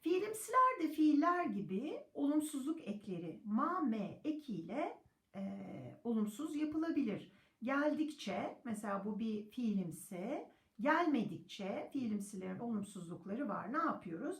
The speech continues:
İlgili özel ekten önce ma, me olumsuzu getiriyoruz. Okuyan, okumayan, gelen, gelmeyen, e, gibi. İsim çekim eklerini alabilirler.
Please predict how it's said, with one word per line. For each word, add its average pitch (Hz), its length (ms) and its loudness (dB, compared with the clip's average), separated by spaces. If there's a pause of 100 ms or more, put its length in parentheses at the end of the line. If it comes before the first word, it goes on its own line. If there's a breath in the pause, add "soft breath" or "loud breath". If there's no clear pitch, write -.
(400 soft breath)
İlgili 294 380 4
özel 285 580 2
ekten 285 540 -2
önce 175 440 -4
ma, 247 240 2
me 233 200 0
olumsuzu 214 560 -2
getiriyoruz. 175 440 -8
Okuyan, 240 800 -2 (400 loud breath)
okumayan, 180 680 -4 (100)
gelen, 226 680 0 (320 loud breath)
gelmeyen, 190 800 -4 (680 soft breath)
e, 202 380 -8
gibi. - 380 -4 (600 soft breath)
İsim 311 300 -4
çekim 392 300 -4
eklerini 294 460 0
alabilirler. 185 960 -2